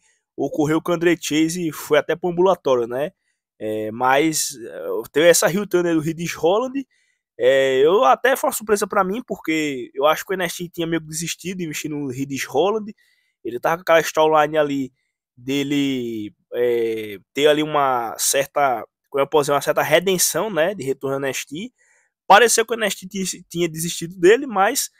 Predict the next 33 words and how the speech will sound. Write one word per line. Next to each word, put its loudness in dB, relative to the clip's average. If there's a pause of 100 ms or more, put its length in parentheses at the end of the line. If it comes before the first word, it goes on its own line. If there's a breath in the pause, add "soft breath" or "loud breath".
(300)
até 0
então -2
isso -2
aí -4
não -2
ocorreu, 0
né? -6 (460)
É, 0
então, 0 (840)
eu -2
acho 4
que -6
vai 0
ter -2
mais -2
algum 0
storyline 0
aí. -2 (460)
Eu -2
só 2
fico 2
triste 0
porque -2
foi 4
o 2
Riddish -4
Holland 2
a 0
fazer 0
essa -2
heel -2
turn, 0
né? -6